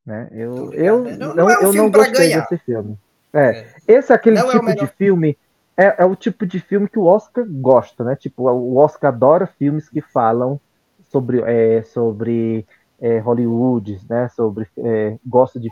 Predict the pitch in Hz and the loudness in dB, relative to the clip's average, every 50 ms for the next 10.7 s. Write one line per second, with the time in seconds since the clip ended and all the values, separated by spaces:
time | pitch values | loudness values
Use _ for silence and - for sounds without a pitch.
0 | - - 127 123 117 117 113 110 _ _ _ _ _ _ - 120 120 117 117 120 | -8 -6 -4 -4 -4 -4 -6 -8 _ _ _ _ _ _ -8 -8 -6 -4 -4 -4
1 | - - 123 117 123 127 113 120 120 110 107 110 101 98 104 98 _ - 120 127 | -2 -2 -2 -2 -2 -4 -2 0 0 0 0 -2 -6 -10 -16 -18 _ -10 -8 -8
2 | 147 156 _ _ _ _ _ _ _ _ - 120 107 101 104 113 120 - - 120 | -8 -8 _ _ _ _ _ _ _ _ -12 -10 -8 -4 -2 -2 -2 -2 -4 -6
3 | 113 101 120 135 151 165 - _ - 151 - - 127 139 143 _ - 123 110 104 | -4 0 2 2 2 0 -2 _ -10 -10 -10 -10 -10 -12 -12 _ -8 -8 -8 -6
4 | 104 104 98 _ _ _ _ _ _ _ _ _ - 127 120 120 120 120 117 117 | -8 -10 -14 _ _ _ _ _ _ _ _ _ -8 -4 -2 -2 0 0 0 0
5 | 113 113 113 110 110 107 107 107 110 - - - - - 123 120 117 117 117 113 | -2 -2 -2 -2 -2 -2 -4 -6 -8 -10 -16 -16 -12 -8 -6 -4 -4 -4 -6 -6
6 | - _ _ _ _ _ _ - - - - 143 143 - - 147 156 156 - 180 | -10 _ _ _ _ _ _ -16 -16 -14 -10 -10 -8 -2 2 2 2 2 0 -6
7 | 160 - 156 156 156 151 - - 143 143 135 135 147 170 - - 147 135 143 165 | -6 -2 -2 -2 -2 -2 -4 -2 -2 -2 0 -2 -4 -6 -4 -4 -4 -4 -4 -6
8 | - - 185 175 160 143 143 151 170 180 - 180 - - 165 160 170 - - - | -4 -4 -2 -2 -2 -2 -4 -4 -6 -8 -10 -8 -2 0 2 2 2 0 -2 -2
9 | 135 135 139 143 147 151 139 - - - - _ - 135 131 131 127 - 143 131 | 0 0 0 0 0 -2 -2 -4 -10 -14 -16 _ -2 0 2 2 0 0 0 2
10 | 131 131 - _ - 143 135 127 - - 143 160 165 | 2 2 0 _ 2 4 4 2 2 0 -2 -2 -2